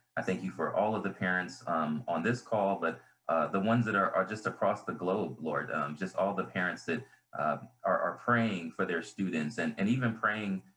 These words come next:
for other students who they don't know. You know, maybe they've had, their, their child has graduated, but they still are connected and still are a champion of, uh, the Christ-centered education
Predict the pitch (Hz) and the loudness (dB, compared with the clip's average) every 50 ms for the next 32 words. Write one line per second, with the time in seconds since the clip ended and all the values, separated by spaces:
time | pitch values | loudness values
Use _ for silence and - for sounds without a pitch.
0 | _ _ _ _ 110 104 - - 117 120 123 104 - - 104 95 90 92 92 - | _ _ _ _ 2 2 4 4 4 4 4 0 -2 -2 -4 -2 -2 -2 -2 -2
1 | 113 90 90 85 - 101 101 - 82 92 104 113 113 - - - _ _ 95 87 | -2 0 0 0 0 0 -2 0 0 2 2 2 2 0 -6 -12 _ _ -6 -4
2 | 82 85 92 95 87 - - 95 95 95 92 90 92 92 90 92 90 85 80 - | -2 0 0 -2 -4 -2 -2 0 0 0 0 -2 -2 -2 0 0 0 0 -2 -6
3 | - _ _ _ _ _ 101 101 101 90 - 98 101 104 98 - 104 90 87 90 | -12 _ _ _ _ _ 0 0 0 0 0 -2 -2 0 0 2 4 4 4 4
4 | 90 90 80 80 - 90 87 92 95 101 95 87 80 78 76 73 85 82 - 85 | 2 -2 -6 -6 -2 2 2 2 2 0 -2 -4 -2 -4 -2 -2 -4 -2 -2 -2
5 | 87 90 - - - 92 92 90 - - 87 - - - 85 87 90 - - 85 | -2 -2 -4 -2 0 0 0 2 0 0 -2 -2 -4 -2 -2 -2 -4 -4 -4 -4
6 | 85 82 78 76 73 - - _ _ _ _ _ - - 107 104 95 80 69 85 | -2 -2 -2 -2 -4 -6 -10 _ _ _ _ _ -2 0 0 2 2 2 2 2
7 | 82 82 80 - - 92 92 95 92 95 90 85 82 80 80 78 - 82 78 78 | 2 2 0 -2 -2 0 0 0 -2 -2 -2 -2 -2 -2 0 0 0 0 2 0
8 | 76 - - - - 78 73 71 - - - _ _ _ _ _ - - - - | -2 -4 -4 -2 0 0 0 0 -2 -4 -10 _ _ _ _ _ -6 -6 -2 2
9 | 113 98 95 95 - - 95 87 85 85 85 87 82 90 - - 90 90 - 90 | 2 2 2 0 -2 -2 -2 -2 -2 -2 -2 -4 -4 -4 -4 -4 -4 -4 -4 -4
10 | 85 80 78 76 | -2 -2 -2 -4